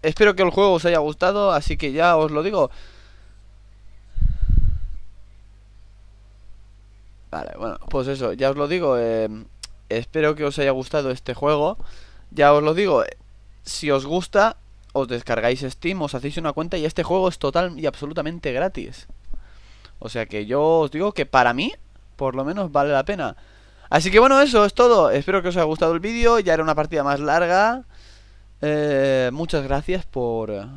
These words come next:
subir tan rápido. Ahora mismo, desde que he vuelto a subir vídeos, hemos pasado de cuatrocientos noventa y seis subs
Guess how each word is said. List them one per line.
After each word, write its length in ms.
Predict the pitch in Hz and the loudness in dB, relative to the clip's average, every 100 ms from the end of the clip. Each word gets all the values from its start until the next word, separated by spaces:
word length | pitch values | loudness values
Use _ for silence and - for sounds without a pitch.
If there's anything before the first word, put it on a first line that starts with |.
| 135 - - - - - - - - - - | -18 -20 -20 -20 -20 -20 -20 -20 -20 -20 -20
subir 400 | - - 110 104 | -16 -12 -10 -10
tan 200 | - 104 | -10 -10
rápido. 360 | - 98 151 156 | -8 -10 -8 -8
Ahora 160 | 123 120 | -8 -10
mismo, 300 | 123 123 117 | -12 -12 -10
desde 200 | 110 104 | -10 -10
que 80 | |
he 20 | 104 | -8
vuelto 300 | 110 107 113 | -8 -8 -10
a 20 | |
subir 220 | 110 101 | -10 -10
vídeos, 460 | 107 131 165 143 127 | -10 -10 -10 -10 -10
hemos 260 | 127 117 117 | -12 -10 -10
pasado 320 | 117 123 120 | -8 -4 -4
de 80 | 110 | -4
cuatrocientos 540 | 107 104 107 120 123 | -6 -8 -10 -12 -10
noventa 260 | 120 120 110 | -12 -12 -12
y 60 | 120 | -12
seis 160 | 101 | -14
subs 400 | - 135 185 - | -12 -14 -14 -16